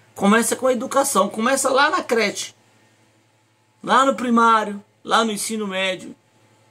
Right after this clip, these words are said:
Vamos formar doutor em vez de formar bandidos? Começa ali. Mas o povo preferiu a segurança pública. Então, esse é o seu dever de casa, Boulos.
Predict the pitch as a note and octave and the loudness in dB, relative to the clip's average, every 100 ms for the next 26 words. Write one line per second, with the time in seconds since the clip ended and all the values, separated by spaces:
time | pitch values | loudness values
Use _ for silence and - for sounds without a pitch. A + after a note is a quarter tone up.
0 | - E3+ G#3+ A3 G#3 G3+ G#3 A3 F3 - | -2 2 2 4 4 4 4 2 0 -2
1 | G#3 F3 D3 E3+ D3+ D#3 D3 D3+ B2+ B2+ | -2 -2 0 -2 -4 -8 -6 -6 -6 -8
2 | E3+ E3 C3 - - _ _ _ _ _ | -6 -8 -8 -16 -20 _ _ _ _ _
3 | _ _ _ _ C#3+ E3 G3+ - C4+ A#3 | _ _ _ _ -4 0 0 2 2 0
4 | G#3 - _ _ _ _ _ _ _ _ | -4 -8 _ _ _ _ _ _ _ _
5 | - D3+ G3 - G#3 A#3 A3+ G#3+ G3+ E3+ | -8 -2 -2 2 4 4 0 -2 0 0
6 | G#3 D4 - - - - B3 G3+ F#3+ C#4+ | 2 -2 -4 -8 -6 0 0 2 2 2
7 | D4+ B3+ - E3 - - - - - _ | 2 -4 -6 -12 -12 -12 -14 -18 -20 _
8 | _ _ _ _ _ C3+ C#3 G#3 B3 B3 | _ _ _ _ _ -8 -4 2 4 2
9 | A#2+ - _ _ _ _ _ _ _ _ | 0 -12 _ _ _ _ _ _ _ _
10 | _ D#3+ G#3+ A#3 A#3 - A3+ G#3+ D#3+ F#3 | _ 0 2 4 4 4 4 2 2 0
11 | F#3 - C#3+ C3 A#2+ G2+ - - - | 0 -6 -6 -6 -10 -14 -16 -16 -20